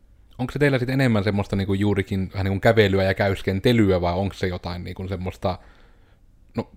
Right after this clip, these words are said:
kuvaavin termi, mitä itse aina käytän sitä, että onko se niinku semmoista hikihatussa kävelyä, vai enemmän just semmoista niinku tanssien luonnon keskellä vähän niinku lumikin tapaa, vai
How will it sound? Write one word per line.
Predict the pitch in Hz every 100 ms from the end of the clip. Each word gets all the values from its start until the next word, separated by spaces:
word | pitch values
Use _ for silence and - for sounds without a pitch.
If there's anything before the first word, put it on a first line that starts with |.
| -
kuvaavin | 117 117 107 101
termi, | 104 98
mitä | 98 98
itse | 107 104 95
aina | 92
käytän | 92 92 90
sitä, | 87 92 90
että | 87 -
onko | 92
se | 95
niinku | 95
semmoista | 90 90 95 -
hikihatussa | 147 127 110 107 - 92 -
kävelyä, | - 101 95 92 90 90 -
vai | 98
enemmän | 107 98 90 90
just | 85
semmoista | - 87 87 87
niinku | 87 87 90 85 - - - - - -
tanssien | 107 101 - 95 90
luonnon | 95 92 90 90 -
keskellä | 92 87 - 87 87
vähän | 90 87
niinku | 87 90 85 - -
lumikin | 98 95 87 85 82
tapaa, | 85 85 85 82
vai | 85 -